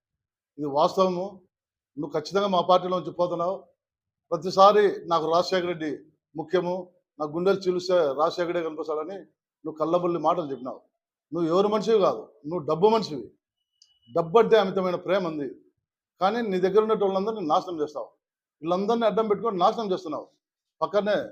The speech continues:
తిరుపతి రెడ్డి ఉన్నాడు, త్రిపాల్ రెడ్డి, ఈయన కుటుంబాన్ని,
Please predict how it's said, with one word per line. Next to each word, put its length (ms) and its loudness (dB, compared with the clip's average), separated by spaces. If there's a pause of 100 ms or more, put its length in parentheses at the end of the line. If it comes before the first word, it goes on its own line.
(840)
తిరుపతి 260 -4
రెడ్డి 160 0
ఉన్నాడు, 440 0 (120)
త్రిపాల్ 300 0
రెడ్డి, 180 -4 (1500)
ఈయన 100 0
కుటుంబాన్ని, 640 2